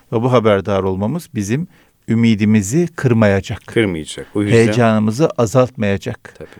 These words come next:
Speaker 1: Azmimizi düşürmeyecek.
Speaker 2: Düşürmeyecek.
Speaker 1: Bilakis tam tersi hepsini arttırması gerekiyor.
Speaker 2: Biz bu insan bu programını da daha önce de birkaç kez hep bilgi alma kaynaklarımız
Speaker 1: Evet.
Speaker 2: üzerine konuştuk hocam.
Speaker 1: Evet.
Speaker 2: Bizim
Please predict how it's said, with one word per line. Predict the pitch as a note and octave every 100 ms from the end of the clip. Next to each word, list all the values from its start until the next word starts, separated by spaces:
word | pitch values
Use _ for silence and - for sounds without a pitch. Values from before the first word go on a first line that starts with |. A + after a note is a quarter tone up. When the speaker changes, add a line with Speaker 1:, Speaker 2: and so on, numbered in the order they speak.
| - -
Speaker 1:
Azmimizi | B2 G2+ A2+ A2 G#2 C3 F3 E3+ _ _ -
düşürmeyecek. | A2+ - D3+ A#2 G2 F#2+ - -
Speaker 2:
Düşürmeyecek. | - - - - -
Speaker 1:
Bilakis | A#2 A2 D#3+ -
tam | A#2 A2
tersi | - G2 F#2 D3 D#3 - - _
hepsini | C3 - - A2+
arttırması | - F#2 - F2+ F#2+ -
gerekiyor. | A2+ - G#2 - - - _ -
Speaker 2:
Biz | F#2+ G2+
bu |
insan | A2+ A2 B2+ A#2 A2+
bu |
programını | - G2+ F2+ G2+ A2 A2+
da | F#2+ D#2
daha | E2+ F2
önce | A#2 G2+ F2
de | D#2+ D#2
birkaç | E2+ - F#2+ -
kez | - E2 -
hep | A#2+ - -
bilgi | F#2 F2 G#2+
alma | G2+ E2+ E2
kaynaklarımız | - E2+ E2+ E2 _ F2+ F2 F#2
Speaker 1:
Evet. | A2 G#2+
Speaker 2:
üzerine | F2 E2 D#2+
konuştuk | - F2+ E2 - - -
hocam. | B1+ - -
Speaker 1:
Evet. | - - - - - _ F#2+
Speaker 2:
Bizim | F2+ G#2+ C3